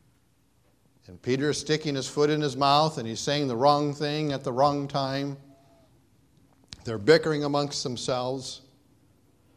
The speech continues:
But at least here, they got it. They weren't preoccupied with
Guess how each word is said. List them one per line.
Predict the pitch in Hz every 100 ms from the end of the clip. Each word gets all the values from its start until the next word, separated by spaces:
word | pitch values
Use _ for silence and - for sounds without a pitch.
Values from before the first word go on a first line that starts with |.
| _ -
But | 147 190
at | 185
least | 190 277 269 -
here, | 147 240 269 214 156 143 151 156 - - - - 120 113
they | 202
got | 185 208 262
it. | 208 117 - - - - - - - - - - - - _ _ _ _ _ _ _ _ _ _ _ _ _ _ _ _ _ _ _ _ _ _
They | 160 240
weren't | 233 285 285 233
preoccupied | - 240 220 254 - 254 - 196 160 156 175 170
with | 175 180 - -